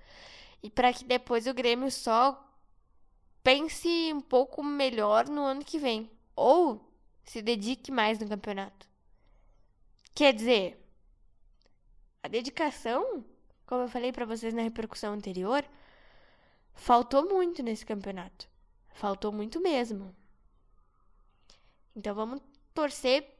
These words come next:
demais pra que pelo menos nos jogos contra Náutico e Tombense, que são os dois que a gente tem fora,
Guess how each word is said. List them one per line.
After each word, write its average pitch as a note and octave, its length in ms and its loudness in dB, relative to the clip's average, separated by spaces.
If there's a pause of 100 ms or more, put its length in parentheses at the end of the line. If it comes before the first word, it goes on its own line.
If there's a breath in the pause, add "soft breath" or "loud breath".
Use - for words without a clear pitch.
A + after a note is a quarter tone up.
(160)
demais C#4 880 0 (1080)
pra A3 220 0
que A#3 160 -8
pelo B3 300 2
menos B3 320 -6
nos D#4+ 180 -2
jogos B3 380 2
contra A#3 400 -4
Náutico G#3+ 440 -6
e D4+ 40 -4
Tombense, A#3+ 840 -4 (1120)
que A#3 140 -6
são A3 540 2
os G#3 160 -8
dois G#3 260 -2
que A#3+ 100 -10
a A3+ 60 -4
gente G#3+ 240 -6
tem G#3 160 -6
fora, A#3 500 2